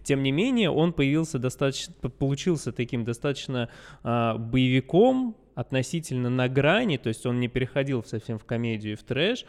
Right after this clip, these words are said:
ну и в принципе, то есть, э, как бы он понимал, о чем он снимает, о чем вообще фильм, и поэтому он,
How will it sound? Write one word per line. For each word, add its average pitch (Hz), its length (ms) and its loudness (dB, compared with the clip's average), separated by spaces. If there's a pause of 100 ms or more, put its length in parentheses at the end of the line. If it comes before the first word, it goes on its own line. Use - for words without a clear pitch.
(280)
ну 165 180 0
и 160 60 4
в - 60 -4
принципе, 165 460 0
то 131 100 2
есть, 127 140 0
э, 117 580 0
как 117 200 -2
бы 120 100 0
он 123 180 2
понимал, 131 460 2
о 113 80 -2
чем 123 340 -4
он 117 180 -4
снимает, 175 580 -2
о 110 100 -2
чем 117 240 -2
вообще 104 300 -4
фильм, 107 360 -2
и 113 120 -6
поэтому 147 540 0
он, 170 320 2